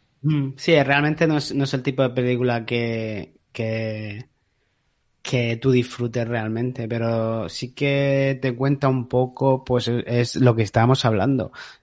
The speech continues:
El hecho de que, eh, en nuestra civilización se encuentre con otra, no habría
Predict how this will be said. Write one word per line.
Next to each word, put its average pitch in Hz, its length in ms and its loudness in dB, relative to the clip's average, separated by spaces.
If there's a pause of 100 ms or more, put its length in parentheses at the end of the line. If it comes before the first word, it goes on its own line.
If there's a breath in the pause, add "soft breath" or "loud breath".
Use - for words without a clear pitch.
El 107 180 -2
hecho 135 240 4
de 127 220 4
que, 110 560 2
eh, 104 880 -2
en 104 640 -6 (160)
nuestra 113 400 -8
civilización 113 680 -4
se 127 140 -6
encuentre 123 440 -4
con 117 160 -4
otra, 139 460 0 (280 soft breath)
no 123 260 -4
habría 120 680 -4